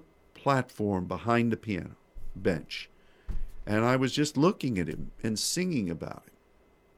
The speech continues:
That was wonderful. I, I remember seeing him stand and present himself, uh,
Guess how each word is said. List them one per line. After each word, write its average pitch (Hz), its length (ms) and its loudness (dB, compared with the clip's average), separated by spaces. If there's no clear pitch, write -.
That 196 240 0
was 185 180 -2
wonderful. 147 720 -2
I, - 60 -10
I 156 100 6
remember 180 480 4
seeing 165 520 0
him 135 200 2
stand 123 720 0
and 104 160 -4
present 131 500 0
himself, 95 680 -2
uh, 113 240 2